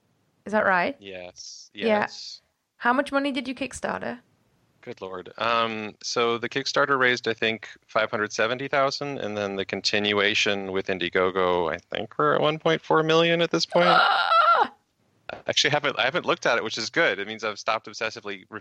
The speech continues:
Speaker 2: refreshing the page. It's been
Speaker 1: Like
Speaker 2: like a
Speaker 1: rupees.
Speaker 2: month. Um, we're at one point four eight million. Jesus.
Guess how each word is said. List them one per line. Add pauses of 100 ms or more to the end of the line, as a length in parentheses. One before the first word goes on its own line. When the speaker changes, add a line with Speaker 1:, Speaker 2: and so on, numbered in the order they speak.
(140)
Speaker 2:
refreshing
the
page.
It's
been
Speaker 1:
Like
Speaker 2:
like
a
Speaker 1:
rupees.
Speaker 2:
month.
Um, (1000)
we're
at
one
point
four
eight
million.
Jesus.